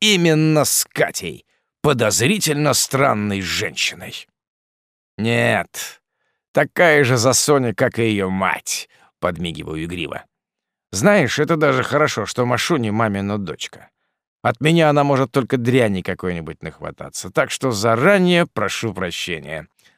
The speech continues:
Под сарказмом пытаюсь скрыть истинные эмоции. Ведь правда,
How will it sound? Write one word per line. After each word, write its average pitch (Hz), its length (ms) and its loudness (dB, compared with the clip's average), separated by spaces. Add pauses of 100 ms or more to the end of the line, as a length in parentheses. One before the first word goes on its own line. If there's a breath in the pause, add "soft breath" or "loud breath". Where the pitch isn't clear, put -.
(160)
Под 110 100 -2
сарказмом 135 640 -2
пытаюсь 113 400 -2
скрыть 117 440 -6
истинные 101 640 -6
эмоции. - 540 -8 (880)
Ведь 113 380 -2
правда, 95 600 -4